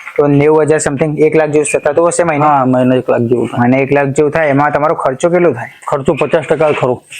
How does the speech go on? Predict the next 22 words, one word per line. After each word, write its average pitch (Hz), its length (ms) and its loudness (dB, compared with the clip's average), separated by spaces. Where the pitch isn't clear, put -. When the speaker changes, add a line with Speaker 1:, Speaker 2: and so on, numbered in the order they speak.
Speaker 1:
પચાસ 135 300 -2
ટકા? 127 180 -2
Speaker 2:
હા, 117 200 -2
કારણ 139 120 -2
કે 151 100 2
લીલું 156 320 2
ઘાસ 160 220 2
બધું 151 240 2
ઘરનું 147 400 2
અમારું. 123 340 0
Speaker 1:
બરાબર. 117 460 0
લીલું 135 240 2
ઘાસ 143 200 0
તમે 143 200 0
જાતે 131 300 0
જ 123 60 -2
વાવો 117 240 0
એમ? 151 140 2
Speaker 2:
હા, 131 220 2
જાતે 123 360 0
જ 110 40 -4
બધું. 117 300 0